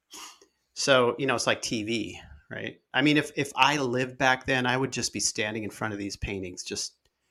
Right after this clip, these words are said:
imagining what happened. This is what they told me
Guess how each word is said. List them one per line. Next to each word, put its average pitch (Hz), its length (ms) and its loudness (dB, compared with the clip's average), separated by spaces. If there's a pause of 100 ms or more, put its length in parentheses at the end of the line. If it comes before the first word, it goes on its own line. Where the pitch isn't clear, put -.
(360)
imagining 120 960 2
what 101 180 -4
happened. 104 580 -2
This - 160 -8
is 113 120 -10
what 120 120 -2
they 107 120 -6
told 117 480 -6
me 101 320 -10